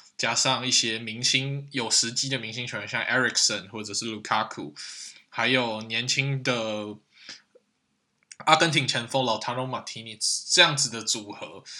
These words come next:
再加上今年夏天又成功以非常划算的价格买下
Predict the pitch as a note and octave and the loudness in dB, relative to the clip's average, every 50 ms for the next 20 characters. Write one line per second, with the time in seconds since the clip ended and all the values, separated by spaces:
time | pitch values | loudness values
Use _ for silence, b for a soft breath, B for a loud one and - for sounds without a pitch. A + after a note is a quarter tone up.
0 | B B B B B B B F#3 E3+ E3 D#3+ D#3+ F3 E3 C#3+ - E3+ E3+ F3 E3+ | B B B B B B B 6 8 8 8 8 6 6 6 6 6 4 2 2
1 | D#3 B2+ B2+ B2+ B2+ - - F3+ D3+ C3+ A#2+ - - - C3 C3 C3 C3 C3+ C#3 | 2 2 2 4 4 6 8 8 8 8 6 4 0 2 2 4 2 2 0 -4
2 | C#3+ C#3+ - - - D#3+ D#3 C#3+ C3+ - B2+ A#2+ B2 C#3+ C#3 C#3+ - A#2+ A2+ - | -6 -6 -8 -4 0 2 2 4 2 2 0 0 2 2 2 2 2 -2 -2 2
3 | - D3 D#3+ E3 - - B2 A2+ A2 - - A2+ A2 - - D#3 C3 A#2+ A#2+ - | 6 6 8 10 8 8 6 4 0 0 0 2 4 6 6 6 6 6 6 8
4 | D#3 C#3 A#2 - - G#2 A2 A2 G2+ G2+ G#2 - - D3 C#3 B2+ B2+ B2 - | 8 8 8 6 2 -4 -6 -6 -8 -8 -2 2 4 6 6 6 4 2 0